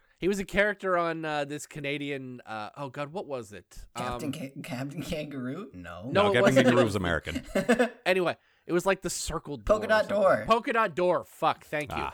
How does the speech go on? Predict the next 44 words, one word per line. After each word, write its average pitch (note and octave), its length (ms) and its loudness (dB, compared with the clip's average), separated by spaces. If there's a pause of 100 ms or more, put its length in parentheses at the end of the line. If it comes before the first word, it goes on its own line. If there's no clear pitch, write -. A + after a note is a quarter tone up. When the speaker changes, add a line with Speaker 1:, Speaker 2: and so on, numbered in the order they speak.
(160)
Speaker 2:
Polka B2+ 280 -6
Dot F#3 120 0 (140)
Speaker 3:
okay. - 60 6
Speaker 2:
Door. G#2+ 520 -2
The G#3 60 -6
Polka G#3 200 -2
Speaker 1:
Yes. - 180 2
Speaker 2:
Dot A#3+ 140 6
Speaker 3:
I A#3 40 4
don't A#3+ 100 0
know B3+ 100 4
that A#2+ 120 6
Speaker 2:
Door. E2+ 100 0
Speaker 3:
one. - 180 -6 (520)
And C3 140 2
I've F3 100 4
been A3 100 4
around F#3 240 6
you E3+ 60 12
Speaker 2:
It's E3+ 100 8
Speaker 3:
guys E3+ 160 8
a D#3 80 6
long D#3 200 6
Speaker 2:
Canadian. C3+ 160 8
Speaker 3:
time, C3+ 120 8
and G2+ 80 4
I've G2+ 80 0
never B2 200 4
heard A2+ 180 6
of E2 60 -2
that. E2+ 200 0 (340)
Speaker 1:
Yeah. A3 140 0
Speaker 2:
<laughs> - 160 -4
Speaker 1:
No, F#3 140 4
it's, G3+ 240 -2
it, G#3+ 260 2
he F#3 140 -6
was A3 180 -4
like, G3 300 2
um, D3+ 440 -4
he D#3+ 120 -8
was D#3 160 -6
like D#3+ 220 -4
the C3 280 -4